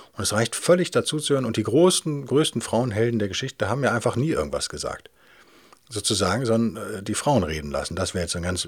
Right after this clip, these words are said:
böse, böse, böser Seitenhieb. Das, äh, hatten die aber intuitiv wahrscheinlich richtig verstanden. Also, das wollen wir nicht. Wir wollen nicht total ignorant sein. Wir wollen nicht krampfhaft immer auf Aktion abzielen und sch-, es gibt ja so aktionistische Menschen wirklich. Das ist,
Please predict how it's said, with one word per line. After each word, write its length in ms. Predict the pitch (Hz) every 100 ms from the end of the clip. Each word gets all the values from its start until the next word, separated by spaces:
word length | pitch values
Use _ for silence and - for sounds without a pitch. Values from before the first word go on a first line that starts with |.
| 85 78
böse, 360 | 90 80 73 71
böse, 400 | 76 90 71 71 - _ _ _ _ _
böser 280 | - 104 85
Seitenhieb. 480 | 82 78 80 71 - - - - -
Das, 340 | 123 107 101 -
äh, 160 | - -
hatten 340 | 95 - 147
die 160 | 143 123
aber 200 | 113 123
intuitiv 540 | 139 127 117 123 131
wahrscheinlich 420 | 120 - 110 113 -
richtig 440 | 104 - - - -
verstanden. 540 | - - - 85 - - - - - -
Also, 220 | 95 - - - _ _
das 220 | 143 139
wollen 180 | 143 131
wir 80 | 117
nicht. 240 | 135 180
Wir 140 | 139 113
wollen 200 | 135 139
nicht 160 | 131
total 320 | - - 117 98
ignorant 480 | 98 80 76 104
sein. 300 | 120 139 160
Wir 160 | 139 107
wollen 240 | 107 101
nicht 300 | 87 85 - _ _ _ _ _ _ _ _ -
krampfhaft 640 | - 98 165 - 127 -
immer 300 | - 143 127
auf 180 | 101 -
Aktion 560 | - - - - 156 -
abzielen 600 | - - - 127 147 117
und 200 | 95 90
sch-, 380 | - 98 95 95
es 140 | 95
gibt 180 | - -
ja 80 | 104
so 160 | 104
aktionistische 800 | - - - 120 147 - - 110
Menschen 440 | 113 156 151 76
wirklich. 280 | 127 120 73
Das 180 | - -
ist, 180 | 113